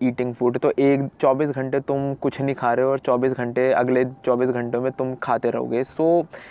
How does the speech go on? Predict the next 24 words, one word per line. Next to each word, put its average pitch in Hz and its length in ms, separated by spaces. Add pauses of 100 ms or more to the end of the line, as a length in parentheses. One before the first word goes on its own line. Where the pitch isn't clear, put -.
(1400)
ये, 202 800
ये 175 200
जो 185 120
इंटरमिटेंट 175 460
फास्टिंग 156 340
है 165 60
ये 165 80
इतनी 165 200
पॉपुलराइज 143 640
नहीं 147 120
हुई 131 220
है। 131 80
एक 147 300
ही 160 60
इंटरमिटेंट 151 460
फास्टिंग 139 420
बहुत 135 220
ज़्यादा 139 180
पॉपुलराइज 135 680
हुई 131 200
है, 147 120
that 123 260
is - 240
six - 160